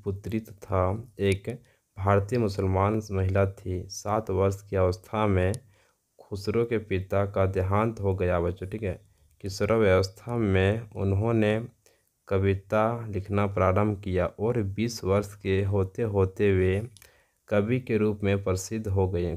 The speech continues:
खुसरो में व्यवहारिक बुद्धि की कोई कमी नहीं थी बच्चों। आपका ये हो जाएगा फाइनल इसका आंसर बच्चों, ठीक है। नेक्स्ट प्रश्न से आगे हम लोग, प्रश्न की चौदह पर समझिए क्या है कि गुरु गोविंद सिंह के माता पिता का क्या नाम था बच्चों, ठीक है। तो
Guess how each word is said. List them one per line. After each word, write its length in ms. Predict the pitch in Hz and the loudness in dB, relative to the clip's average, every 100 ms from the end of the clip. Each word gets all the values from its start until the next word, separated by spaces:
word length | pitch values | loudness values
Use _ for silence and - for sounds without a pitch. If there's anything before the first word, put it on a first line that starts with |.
| - | -8
खुसरो 540 | - 101 98 120 123 117 | -8 -8 -4 -2 -2 2
में 300 | 98 92 101 | 2 4 4
व्यवहारिक 680 | 98 95 95 98 104 123 101 | 4 4 4 2 2 -2 0
बुद्धि 440 | 95 90 95 113 113 | 0 -2 -6 -10 -10
की 280 | - 95 98 | -6 -6 -6
कोई 300 | - 101 113 110 | -2 -2 -2 -4
कमी 260 | 95 98 101 | -2 2 2
नहीं 260 | 92 101 117 | 2 0 -4
थी 200 | - 92 | -8 -4
बच्चों। 340 | 87 92 92 | -4 -4 -8
आपका 140 | 92 98 | -6 -4
ये 120 | 107 | -2
हो 80 | 107 | -2
जाएगा 140 | 104 | -2
फाइनल 260 | 101 98 95 | -2 0 0
इसका 280 | 98 104 95 | 0 -2 0
आंसर 340 | 90 - 92 | 0 -2 -4
बच्चों, 280 | 90 95 98 | -4 -6 -8
ठीक 140 | 113 | -8
है। 160 | 98 - _ _ _ _ _ | -8 -12 _ _ _ _ _
नेक्स्ट 340 | 107 104 104 104 | -6 -6 -8 -14
प्रश्न 320 | 104 101 104 | -8 -6 -6
से 160 | 98 95 | -4 -2
आगे 220 | 90 92 | -2 -2
हम 140 | 92 90 | -4 -4
लोग, 160 | 92 - _ _ _ _ _ _ _ _ _ _ - | -8 -12 _ _ _ _ _ _ _ _ _ _ -6
प्रश्न 280 | 101 120 | -2 0
की 100 | 110 | 0
चौदह 260 | 117 107 107 | 2 6 8
पर 60 | 107 | 8
समझिए 220 | 107 104 | 6 6
क्या 140 | 98 | 6
है 80 | 98 | 6
कि 100 | 110 104 | 4 2
गुरु 360 | 104 110 123 117 | 2 4 4 4
गोविंद 440 | 104 95 110 113 113 | 4 6 4 2 0
सिंह 320 | 107 104 101 | 0 2 2
के 320 | 101 95 101 | 2 2 2
माता 420 | 104 98 95 95 113 | 4 6 6 4 2
पिता 380 | - 98 101 101 | 0 0 2 2
का 240 | 98 95 | 2 0
क्या 240 | 98 98 98 | 0 0 2
नाम 260 | 98 95 95 | 4 4 2
था 160 | 98 90 | 0 -2
बच्चों, 260 | 90 - | -2 -4
ठीक 120 | 113 104 | -6 -8
है। 40 | |
तो 180 | - | -10